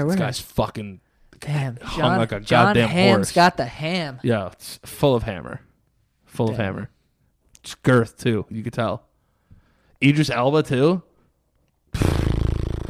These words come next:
Speaker 1: Guy's got a hog on him.
Speaker 2: Does he?
Speaker 1: Yeah.
Speaker 2: I mean, he looks like he's got a hog on him.
Speaker 1: One's,
Speaker 2: He's
Speaker 1: one,
Speaker 2: just, like,
Speaker 1: yeah.
Speaker 2: in good shape. Fucking accent.
Speaker 1: English. That guy could fuck whatever he wants.
Speaker 2: Yeah. I'd let both of them fuck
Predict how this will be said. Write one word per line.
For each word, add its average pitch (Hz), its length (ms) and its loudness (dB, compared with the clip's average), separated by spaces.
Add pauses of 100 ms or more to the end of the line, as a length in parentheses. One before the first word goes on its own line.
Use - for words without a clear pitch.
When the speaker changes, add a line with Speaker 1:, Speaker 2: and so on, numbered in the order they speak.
(340)
Speaker 1:
Guy's 95 180 -10
got 117 120 -8
a 110 40 -10
hog 110 260 -6
on - 240 -10
him. 123 160 -14
Speaker 2:
Does 156 220 2
he? 247 260 2 (140)
Speaker 1:
Yeah. 107 240 -10 (200)
Speaker 2:
I 156 160 -2
mean, 156 140 -2
he 151 140 -2
looks 151 200 0
like 120 120 -2
he's 120 120 -6
got 117 140 -6
a 101 40 -8
hog 107 240 -8
on - 80 -12
him. 139 80 0
Speaker 1:
One's, 127 160 0
Speaker 2:
He's - 80 -18
Speaker 1:
one, 120 160 4
Speaker 2:
just, 170 140 -2
like, 139 140 0
Speaker 1:
yeah. 131 60 -4
Speaker 2:
in 131 100 -8
good 147 260 2
shape. 147 400 0 (360)
Fucking 165 320 -2
accent. 220 520 -4 (320)
Speaker 1:
English. 151 500 4
That 170 160 6
guy 277 120 8
could 269 140 2
fuck - 340 0
whatever 120 280 0
he 110 80 0
wants. 92 480 -10 (140)
Speaker 2:
Yeah. 143 200 -4 (1700)
I'd 226 160 6
let 220 200 4
both 165 220 6
of 156 80 0
them 131 160 -2
fuck 135 260 -4